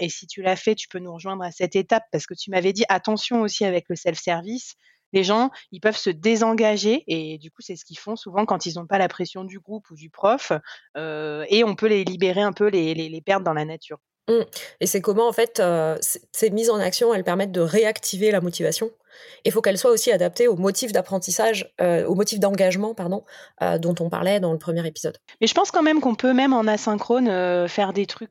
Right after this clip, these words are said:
Speaker 1: collectifs grâce aux communautés. On en parle dans pas mal d'épisodes de podcast du board. Tu vois, moi, j'ai trouvé une astuce aussi qui est que, bah,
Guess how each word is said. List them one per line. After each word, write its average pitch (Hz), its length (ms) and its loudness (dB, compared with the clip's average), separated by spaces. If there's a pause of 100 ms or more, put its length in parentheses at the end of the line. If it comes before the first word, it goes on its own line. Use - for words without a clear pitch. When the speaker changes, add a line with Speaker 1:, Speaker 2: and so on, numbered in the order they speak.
Speaker 1:
collectifs 220 840 0
grâce 208 280 -2
aux 226 60 2
communautés. 190 920 -2
On 165 140 -12
en 160 140 -10
parle 180 180 0
dans 160 120 -2
pas 160 100 0
mal 175 160 -6
d'épisodes 170 300 -6
de 160 100 -6
podcast 160 380 -10
du 160 100 -20
board. 196 240 -2 (340)
Tu - 140 -4
vois, - 20 4
moi, 240 120 4
j'ai 185 120 -2
trouvé 190 300 -6
une 190 100 -8
astuce 202 400 -12
aussi 220 300 -12
qui - 100 -10
est 185 60 -10
que, 170 260 -10
bah, 165 300 2